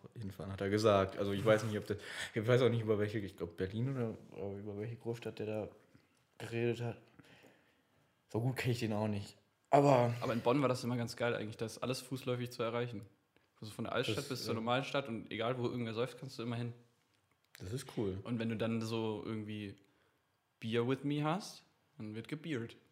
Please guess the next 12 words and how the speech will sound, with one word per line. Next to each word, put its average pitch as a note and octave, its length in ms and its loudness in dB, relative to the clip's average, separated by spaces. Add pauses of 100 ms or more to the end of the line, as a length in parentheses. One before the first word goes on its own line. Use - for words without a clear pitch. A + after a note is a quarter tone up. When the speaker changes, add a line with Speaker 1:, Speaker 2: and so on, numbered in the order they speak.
(200)
Speaker 1:
Dann G#2+ 100 -8
Speaker 2:
Wenn G#2 180 -8
Speaker 1:
wird A2 140 -12
Speaker 2:
jemand A2+ 160 -4
Speaker 1:
richtig A#2 160 -4
Speaker 2:
jemanden C#3 200 -4
Speaker 1:
schön B2 240 2
Speaker 2:
so B2+ 60 -4
Speaker 1:
gebiert. C3 500 -2 (440)
Ja, F#3 180 6
d-, A#2 160 -4
ähm, G2 540 -2